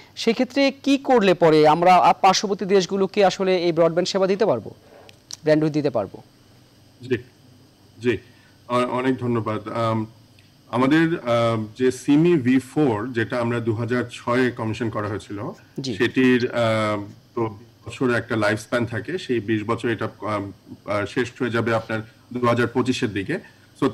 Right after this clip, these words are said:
Speaker 2: তার আগেই আমরা যে তৃতীয় submarine cable, যেটা Simi ভি সিক্স, সেটাতে আমরা, আহ, আহ,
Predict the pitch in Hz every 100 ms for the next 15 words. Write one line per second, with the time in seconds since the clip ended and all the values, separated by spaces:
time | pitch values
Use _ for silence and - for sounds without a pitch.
0 | - 143 160 - 127 147 196 175 139 131
1 | 170 269 151 123 - 156 151 170 160 135
2 | 131 131 131 143 180 147 127 - 139 139
3 | 123 123 120 180 147 - - _ _ _
4 | - 156 160 151 131 123 120 117 120 117
5 | 113 110 110 107 123 110 107